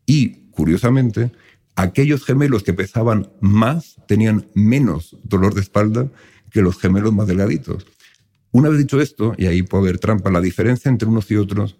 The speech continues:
era de, de media de tres kilos y medio, que tampoco es tanto. Entonces, la interpretación, que una vez más era justo lo contrario de lo que se esperaba antes de hacer el estudio,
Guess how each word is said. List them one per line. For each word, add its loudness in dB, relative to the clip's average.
era 2
de, -4
de 2
media 2
de -2
tres -4
kilos -2
y -4
medio, -6
que -10
tampoco -8
es -12
tanto. -16
Entonces, -2
la 2
interpretación, -2
que 0
una 2
vez -2
más 0
era 0
justo 0
lo 2
contrario 2
de 0
lo 0
que -4
se -14
esperaba 0
antes -4
de -2
hacer -4
el 0
estudio, -2